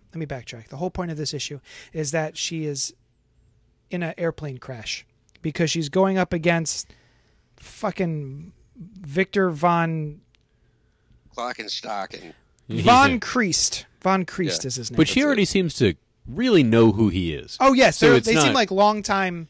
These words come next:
Speaker 3: Yeah.
Speaker 1: enemies.
Speaker 3: So it's not like this, it's not like she absorbed, or not absorbed, but it's not like she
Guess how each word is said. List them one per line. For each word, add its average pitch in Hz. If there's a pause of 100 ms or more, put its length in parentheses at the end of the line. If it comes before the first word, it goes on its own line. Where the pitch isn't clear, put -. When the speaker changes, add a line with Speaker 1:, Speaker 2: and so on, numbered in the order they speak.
Speaker 3:
Yeah. 113
Speaker 1:
enemies. 151 (460)
Speaker 3:
So 160
it's 143
not 208
like 135
this, 120 (160)
it's 127
not 190
like 131
she 135
absorbed, 98
or 101
not 92
absorbed, 85
but 87
it's 82
not 123
like 98
she 95